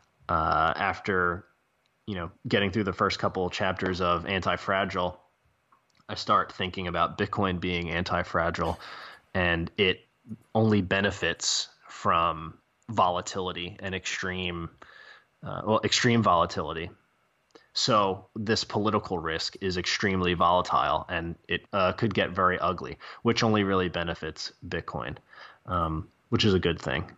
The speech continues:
and a bad thing. It's a bad thing because, you know, there's a lot of unrest, but it's a good thing for Bitcoin because, uh, it's showing how it's operating outside of the current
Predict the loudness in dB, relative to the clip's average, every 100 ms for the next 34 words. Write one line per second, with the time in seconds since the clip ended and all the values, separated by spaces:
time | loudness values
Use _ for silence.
0 | -4 0 2 2 -2 -4 -6 -4 0 0
1 | 0 -2 -4 -2 -4 -4 -8 -8 -4 -2
2 | 0 2 4 4 2 -2 -4 0 2 2
3 | 0 -2 -2 -2 -8 -16 -6 -2 0 2
4 | 0 0 0 0 -6 -8 -4 0 0 0
5 | 0 0 -2 -2 -2 -2 -4 -8 -8 -6
6 | -4 -4 -6 -4 -2 2 4 4 4 4
7 | 2 0 -6 -10 _ _ -20 -20 _ _
8 | 0 2 2 0 -2 -4 -8 _ 0 2
9 | 2 0 -2 -2 -2 0 -2 0 -4 -6
10 | -6 -4